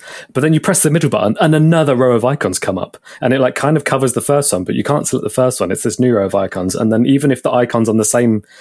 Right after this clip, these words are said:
are on both rows, it does different things. It's annoying.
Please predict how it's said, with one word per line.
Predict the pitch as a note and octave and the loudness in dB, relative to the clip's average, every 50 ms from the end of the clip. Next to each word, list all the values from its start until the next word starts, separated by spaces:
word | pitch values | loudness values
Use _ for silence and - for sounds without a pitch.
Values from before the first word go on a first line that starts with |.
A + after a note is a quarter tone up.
| - - - | -20 -8 -4
are | B2 A2+ A2 | -2 0 2
on | G#2+ G#2+ | 2 0
both | G2+ A#2+ A2+ G#2+ - - | 0 0 0 0 0 0
rows, | A#2+ A#2+ A2+ F#2 F2 F#2+ F#2+ - - _ _ _ _ _ _ - | 0 0 0 0 -2 -4 -6 -8 -10 _ _ _ _ _ _ -8
it | C3 - | -6 -2
does | - A#2 G#2+ - - | -2 -2 -2 -2 -2
different | C3 A2 - A2+ G#2 - | -4 -2 -2 -2 -2 0
things. | A#2+ A2+ F2+ E2+ E2+ - - - _ _ _ _ _ - | -2 -2 -2 -4 -8 -12 -14 -16 _ _ _ _ _ -6
It's | A2 - | -2 0
annoying. | A2+ G#2+ B2 B2 G#2 F2+ F2 D#2+ | 0 2 2 2 0 -2 -4 -8